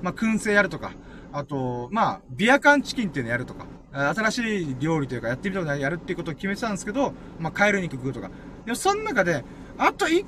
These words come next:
個ぐらい、こう、なんか、必要なんだよな。なんかアイディアが欲しいなと。うん。で、なんでこのアイディアが欲しいなと。だから、欠けてる、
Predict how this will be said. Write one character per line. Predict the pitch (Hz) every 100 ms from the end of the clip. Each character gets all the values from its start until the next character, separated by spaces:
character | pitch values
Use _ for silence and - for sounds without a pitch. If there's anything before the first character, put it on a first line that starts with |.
| -
個 | 403
ぐ | 392
ら | 392 339
い、 | 359 349
こ | - 220 208 202
う、 |
な | 196 220
ん |
か、 | 208 190 170 151 135 - - -
必 | - - - 247
要 |
な | 233 233
ん |
だ | 175
よ | 147
な。 | 147 151 151 151 156 - - -
な | 277
ん |
か | 262 -
ア | 262
イ | 262
デ |
ィ | 220
ア |
が | 180
欲 | 165
し | -
い |
な | 147
と。 | 131 101 - - - -
う | 147
ん。 | 147 143 143 135 120 - - -
で、 | 254
な | 302
ん | 403
で | 330
こ | 208
の | 180
ア | 190
イ | 185
デ |
ィ | 160
ア |
が | 131
欲 | 143
し | 139 175
い |
な | 151 139
と。 | 143
だ |
か | 165
ら、 | 165 -
欠 | - 262
け | 330
て | 370
る、 | 349